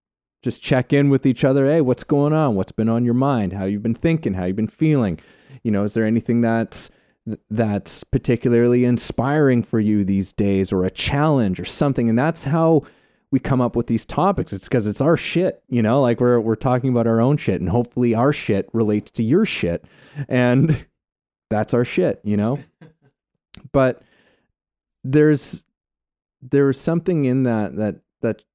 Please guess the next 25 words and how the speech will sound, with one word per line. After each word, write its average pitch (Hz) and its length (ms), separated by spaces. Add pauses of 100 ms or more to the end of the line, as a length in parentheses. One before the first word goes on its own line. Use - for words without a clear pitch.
(500)
just 135 140
struck - 380
me 120 160
as 110 160
how 113 180
there's, 120 440 (1200)
you 143 80
know, 135 80
there's 135 220
always 196 640 (340)
this 139 180
stuff - 520
that's 107 240
going 110 400
on 104 480 (720)
in 127 160
the 107 80
depths, - 720 (180)
you 117 100
know, 98 260
if - 280
you're, 101 380 (460)
if 113 220
you're 101 360 (600)
looking 110 600